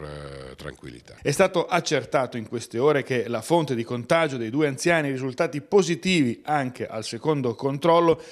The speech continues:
Speaker 2: certamente sono da fonte esterna. Ora quindi si è aperto per loro il protocollo sanitario che si applica in queste circostanze ed anche coloro con cui sono venuti in contatto negli ultimi quattordici giorni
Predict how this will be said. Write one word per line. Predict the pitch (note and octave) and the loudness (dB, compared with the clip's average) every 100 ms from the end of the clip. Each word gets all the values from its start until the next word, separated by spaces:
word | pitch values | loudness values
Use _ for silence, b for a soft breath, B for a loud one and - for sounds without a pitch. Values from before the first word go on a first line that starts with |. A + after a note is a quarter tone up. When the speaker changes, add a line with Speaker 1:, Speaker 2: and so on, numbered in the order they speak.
| B - | B 2
Speaker 2:
certamente | G#3 G#3 G3 D3+ C#3 D#3 | 2 4 0 0 -2 -4
sono | - E3 E3 | -2 0 2
da | E3+ | 0
fonte | D3 A#2 A#2 C#3 | 0 -4 -2 -2
esterna. | C#3 - A2+ E2 E2 A#1 - | -2 -4 -4 -4 -12 -18 -4
Ora | C3+ D#3 F3 | 2 4 4
quindi | D#3+ D3+ D#3 | 0 -2 -2
si | - | 0
è | C#3+ | 0
aperto | C#3+ D#3+ D#3+ D#3+ F#3 | 4 4 4 2 -2
per | F3+ A#2+ A2 | 0 0 2
loro | C#3 E3 | 4 6
il | C#3 | 4
protocollo | - A2+ A#2+ C#3+ C#3 | 0 -8 -4 0 0
sanitario | C3+ D#3 D#3+ G3+ F#3 D#3+ | 2 -2 2 2 4 2
che | E3+ | 0
si | D#3+ F#3+ | 0 2
applica | C#3 A#2 C3+ C3 | 2 0 -4 -2
in | C#3 | -2
queste | D3 C#3 C3+ | -4 -4 -6
circostanze | - D3 C3 D#3 C#3+ - D3+ C3+ C3 D3+ B B B | -2 -2 0 -2 -2 0 0 -2 -2 -2 B B B
ed | - C#3+ | 0 2
anche | D#3 D#3+ - D3 | 4 2 -4 -4
coloro | B2+ C#3+ F#3 D3 A2 F#2+ | 2 4 6 6 2 -4
con | G#2 | -10
cui | C3+ B2+ | -8 -6
sono | D3+ C3+ | -4 -2
venuti | C#3 F3 F3 | 0 0 0
in | F3 | -2
contatto | G#3 G#3 G3 E3 B2 B2+ | 0 0 2 2 0 -6
negli | A#2+ D3 | 0 2
ultimi | E3+ D3+ D3+ | 2 0 -2
quattordici | F3 E3+ G3+ F#3+ G#3 G#3 | -2 0 0 0 -2 0
giorni | E3 A#2+ C3+ | 2 2 -2